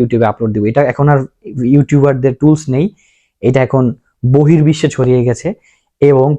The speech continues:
প্রত্যেকটা সেক্টরে আপনি সেটা হোক ভিডিও অ্যাডস নির্মাণের কাজ হোক, অ্যানিমেশনের কাজ হোক, ভিএফএক্স এর কাজ হোক, এগুলোর জনপ্রিয়তা যত বেশি বাড়ছে, তত ডিমান্ড বাড়ছে ভিডিও এডিটরদের এবং ভিডিও এডিটররা এখান থেকে ক্যারিয়ার তৈরি করতে পারতেছে।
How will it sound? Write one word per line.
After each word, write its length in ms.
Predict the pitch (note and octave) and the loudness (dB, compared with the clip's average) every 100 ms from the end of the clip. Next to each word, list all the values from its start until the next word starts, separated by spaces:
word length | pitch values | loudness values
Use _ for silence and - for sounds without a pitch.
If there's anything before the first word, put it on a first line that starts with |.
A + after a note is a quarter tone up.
| - | -2
প্রত্যেকটা 520 | E3+ - - - D3+ | -2 -2 -8 -4 -4
সেক্টরে 360 | - C3 A#2 A2 | -2 -4 0 -2
আপনি 320 | A2 A#2 A2 | 0 0 0
সেটা 200 | A#2 A#2 | -2 -2
হোক 140 | A#2+ A#2+ A2+ | -2 -4 -2
ভিডিও 240 | A#2 A#2+ C3 | 0 2 0
অ্যাডস 260 | - B2 - | 0 -4 -4
নির্মাণের 440 | B2 A#2+ A#2+ A#2+ A2+ | -2 0 0 -2 -2
কাজ 280 | A#2+ A2+ A#2 | -4 -4 -4
হোক, 120 | A#2 | -4
অ্যানিমেশনের 600 | A#2 A#2 A#2 A#2 A#2 A#2 A2+ | -2 -2 -2 -2 -4 -4 -2
কাজ 220 | A2+ A2+ | -4 -2
হোক, 80 | A#2 | -6
ভিএফএক্স 520 | A2+ A2+ A#2+ A#2 A#2+ - | -2 0 -2 -2 -8 -6
এর 80 | |
কাজ 200 | A2+ A#2 A2 | -4 -4 -4
হোক, 140 | C3+ D3+ _ _ _ _ | -6 -8 _ _ _ _
এগুলোর 360 | C3 C3+ C#3+ B2 | -2 2 2 0
জনপ্রিয়তা 560 | - C#3+ D3+ D3 D#3 D3+ | 0 2 2 2 0 2
যত 220 | C3+ C3+ | 0 2
বেশি 260 | C#3 C3+ C3+ | 2 2 0
বাড়ছে, 280 | C3 B2+ E3+ | -2 -2 -4
তত 240 | E3 B2 C3+ A#2+ | -2 -2 -4 -4
ডিমান্ড 400 | C3 C3+ C3+ C3 - - | -2 0 0 -2 -6 -6
বাড়ছে 380 | B2+ - D3+ G#3 _ - | -6 -4 -4 -4 _ -2
ভিডিও 200 | C3 B2 | 0 2
এডিটরদের 420 | A2+ A2 G#2 - - _ | 0 -2 -4 -6 -16 _
এবং 240 | C#3 C3 C#3 F3+ B2+ | -2 0 0 -2 -4
ভিডিও 240 | B2+ B2+ C3+ | 0 2 2
এডিটররা 400 | C3 C3+ C3 C#3 | 2 0 0 0
এখান 240 | A2+ A#2+ | 0 -4
থেকে 200 | A2+ B2 | -4 -6
ক্যারিয়ার 380 | B2 A#2 A#2 A#2+ | -2 0 0 0
তৈরি 240 | A2 A2 G#2+ | -2 -4 -4
করতে 240 | A2 A2 | -6 -8
পারতেছে। 320 | G#2+ G#2 G#2+ | -8 -10 -12